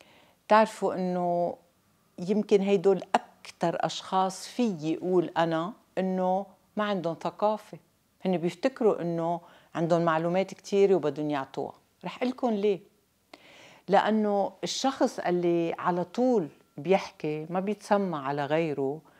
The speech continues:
أصلًا ما بيعرف شو حتى غيره جاوبه، أم ما بحس بوجود الآخرين إنه هن بحق لهم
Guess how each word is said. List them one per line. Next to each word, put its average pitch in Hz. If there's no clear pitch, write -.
أصلًا 214
ما 185
بيعرف 190
شو 196
حتى -
غيره 147
جاوبه، 151
أم 240
ما 190
بحس 196
بوجود 165
الآخرين 165
إنه 151
هن 180
بحق -
لهم 196